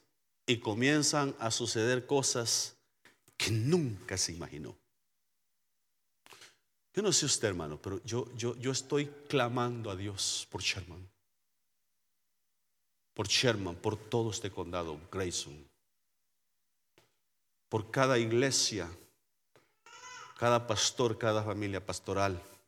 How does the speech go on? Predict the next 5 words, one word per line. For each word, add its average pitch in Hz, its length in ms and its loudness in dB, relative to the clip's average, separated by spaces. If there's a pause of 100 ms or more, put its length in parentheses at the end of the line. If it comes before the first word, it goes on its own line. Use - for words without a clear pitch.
(280)
cada 95 240 -2
ministerio 87 800 -4 (220)
donde 87 240 -4
se - 140 -4
predica 120 600 -4